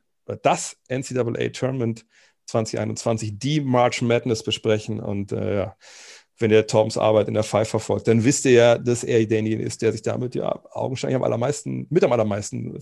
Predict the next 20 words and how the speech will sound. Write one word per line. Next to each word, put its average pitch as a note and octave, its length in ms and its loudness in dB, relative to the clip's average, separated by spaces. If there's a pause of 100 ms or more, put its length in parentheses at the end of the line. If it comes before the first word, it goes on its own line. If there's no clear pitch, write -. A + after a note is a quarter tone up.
(120)
ähm, G#2+ 380 -8 (160)
beschäftigt - 500 -4
in A2 80 -4
Deutschland. A2+ 380 0
Und A#2+ 160 -4 (340)
da C3 160 4
wir C#3+ 60 2
keine D3 400 0 (580)
Preview F#3 300 2
in D3 60 0
der B2 100 2
Five - 380 -2
haben G#2 400 -6
diesen A2 260 -4
Monat, B2 240 -2
weil G#2+ 80 2
es G#2 40 0
einfach A2+ 160 0
von A2+ 180 -2
den, G#2 280 0